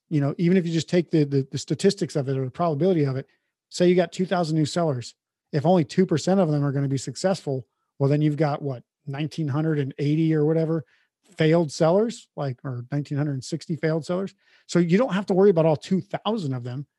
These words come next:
Maybe only forty of them per day are actually gonna be any good. And your, your goal for people listening to this is to be part of that, that small percentage or whatever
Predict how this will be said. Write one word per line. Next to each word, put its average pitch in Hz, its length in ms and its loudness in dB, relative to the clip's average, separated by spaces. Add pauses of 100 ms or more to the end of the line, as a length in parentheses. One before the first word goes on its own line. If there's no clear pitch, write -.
(680)
Maybe 185 240 4
only 190 180 4
forty 190 360 4
of 160 100 2
them 165 140 0
per 147 140 -2
day 170 140 4
are 151 180 0
actually 135 240 -6
gonna 143 120 0
be 135 140 0
any 131 160 -2
good. 143 320 0 (360)
And 147 300 -2
your, 165 460 -2
your 170 180 0
goal 156 400 0 (340)
for 139 240 -4
people 143 280 -2
listening 135 320 -4
to 117 120 -6
this 196 240 0
is 151 140 -4
to 135 260 0 (320)
be 175 120 4
part 175 240 2
of 147 80 0
that, 147 200 -2 (380)
that - 180 -10
small 151 200 -2
percentage 160 500 -2
or 143 60 2
whatever 139 280 0